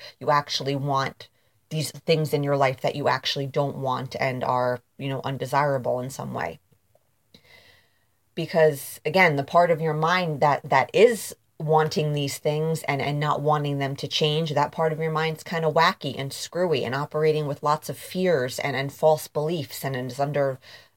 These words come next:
you know, uh, and caught in the illusion that we take as, as real. So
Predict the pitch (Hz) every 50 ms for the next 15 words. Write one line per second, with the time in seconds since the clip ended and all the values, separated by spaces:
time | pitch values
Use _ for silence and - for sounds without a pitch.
0 | _ _ - - 151 151 147 143 139 135 - - _ - - - - - 92 -
1 | - - _ - 147 135 131 - _ - - 156 156 156 151 147 147 143 143 139
2 | 131 147 170 185 180 - 160 147 143 135 - - - 120 135 131 127 - 131 135
3 | 143 135 127 117 - _ - - - 156 156 - 156 143 120 - - 139 127 -
4 | 135 135 165 185 175 131 113 117 - _ _ _ - - - - - - - _
5 | _ _ _ _ _ _ _ _ _ _ _ _ _ _ _ _ _ _ _ -
6 | - - - 190 175 170 165 165 160 151 156 156 143